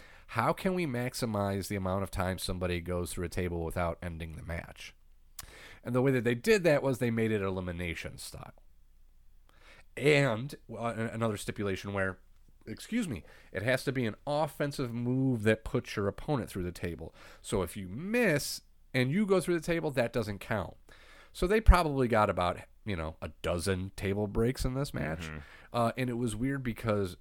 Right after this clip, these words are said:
Speaker 1: Jeff Hardy was the first to get eliminated. He disappeared, and then he showed back up to make the save because, you know, it's no D Q, so the guys that got eliminated can still interfere in the match. Um, yeah. It,
Speaker 2: Interfere's fine,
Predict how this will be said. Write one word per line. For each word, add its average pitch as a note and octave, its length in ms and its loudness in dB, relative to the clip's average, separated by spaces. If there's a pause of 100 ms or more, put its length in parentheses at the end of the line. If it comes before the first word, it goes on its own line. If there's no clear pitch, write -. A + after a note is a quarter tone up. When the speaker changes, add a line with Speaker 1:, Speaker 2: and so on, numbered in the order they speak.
(140)
Speaker 1:
Jeff - 260 -6
Hardy D3 200 4
was B2 140 -2
the - 60 -8
first A#2+ 240 -4
to A2 60 -6
get G#2 120 -2
eliminated. F#2 640 -4
He - 180 -12
disappeared, B2+ 840 -4 (400)
and A#2+ 120 -2
then A#2+ 80 2
he A2+ 80 0
showed A2+ 320 -2
back G2+ 240 0
up G#2 120 -4
to G2 100 -8
make F#2 180 -4
the - 80 -14
save F2+ 320 -4
because, - 320 -10
you - 40 -14
know, F2 140 -8
it's - 220 -14
no E2+ 160 -6
D F2+ 160 -6
Q, B2+ 340 0
so F#2 300 -2
the F2 100 -6
guys E2+ 220 -4
that E2 80 -8
got F2 160 -4
eliminated E2 500 -6
can D#2 140 -14
still E2 260 -10
interfere D2+ 400 -12
in D#2 80 -12
the D#2 80 -12
match. E2 400 -12 (640)
Um, F#2+ 640 0 (340)
yeah. C3 280 4 (120)
It, A#2 140 2
Speaker 2:
Interfere's F#3+ 440 8
fine, F#3+ 520 12